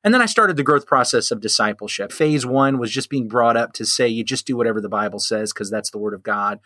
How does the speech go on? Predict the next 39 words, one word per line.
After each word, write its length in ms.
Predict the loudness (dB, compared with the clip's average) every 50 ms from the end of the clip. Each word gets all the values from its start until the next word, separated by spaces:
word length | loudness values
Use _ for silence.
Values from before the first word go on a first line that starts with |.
| -20 -20 -20 -20 _
Phase 360 | -4 0 2 2 2 2 0 -2
two 260 | -2 0 2 2 2
was, 480 | 2 2 0 0 0 -2 -4 -4 -6 -8 _ _ _ _ _ _ -4
"Okay, 240 | -4 -2 0 0 2
wait 200 | 2 4 4 2
a 40 | 2
minute. 240 | 0 2 2 2
I 80 | 2 0
think 260 | 0 -4 -4 -2 0
I 140 | 0 0 0
found 380 | -2 -2 0 0 0 2 2 2
out 280 | 2 2 2 0 -2
that 160 | -4 -6 -4
some 160 | -2 -2 -2 0
of 80 | -2
the 80 | -2 -4
things 300 | -6 -6 -6 -4 -2 0
I 80 | 0
was 160 | 0 -2 -2 0
raised 340 | 0 2 2 0 -2 -4
with 320 | -4 -4 -4 -4 -6 -8 _ _ _ 2
aren't 180 | 2 4 4
actually 300 | 2 0 0 -2 -2 -2
what 160 | -2 -2 -4
the 60 | -4 -4
Bible 280 | -2 -2 -2 -4 -6
says. 460 | -6 -4 -4 -4 -6 -6 -10 -12 -10 -4
I 200 | -2 0 0 0
want 220 | 0 -4 -8 -10 -12
to 120 | -12 -10
be 160 | -8 -8 -8
just 300 | -8 -8 -8 -8 -8 -10
a 20 | -8
Christian." 460 | -4 -4 -4 -4 -4 -6 -8 -8 -6
So 120 | -6 -6
that 180 | -6 -6 -6 -8
was 180 | -10 -12 -12 -14 _ _ _ _ _ _
phase 340 | -8 -4 -4 -2 -2 -4 -6
two. 380 | -6 -6 -6 -6 -6 -8 -10